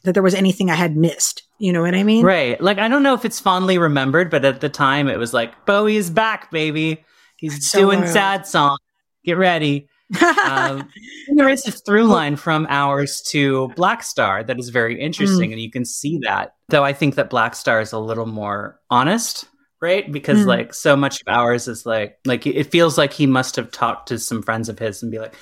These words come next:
Speaker 2: "So tell me, what does it feel like when none of your dreams come true?"
Speaker 1: Oh, man.
Speaker 2: 'Cause, like, how is he possibly writing this from his own experience? Um,
Speaker 1: Mm.
Speaker 2: whereas Black Star does indeed feel like from his own experience. So I wonder, like,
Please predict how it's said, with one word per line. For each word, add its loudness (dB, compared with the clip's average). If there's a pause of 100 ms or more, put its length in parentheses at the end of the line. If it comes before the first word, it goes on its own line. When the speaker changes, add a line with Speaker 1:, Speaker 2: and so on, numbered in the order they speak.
(180)
Speaker 2:
"So -2
tell 2
me, 0 (680)
what 2
does 4
it 0
feel 4
like 0
when 2
none 4
of 2
your 2
dreams 2
come -4
true?" -12 (880)
Speaker 1:
Oh, 4
man. 2
Speaker 2:
'Cause, 2
like, 0 (440)
how 2
is -2
he -4
possibly 0
writing 0
this -8
from -6
his -8
own -2
experience? -10 (460)
Um, 0
Speaker 1:
Mm. -4 (540)
Speaker 2:
whereas 0 (760)
Black 0
Star -2 (640)
does -2
indeed -4
feel -6
like -8
from -8
his -12
own -10
experience. -12
So 2
I 2
wonder, 0
like, -10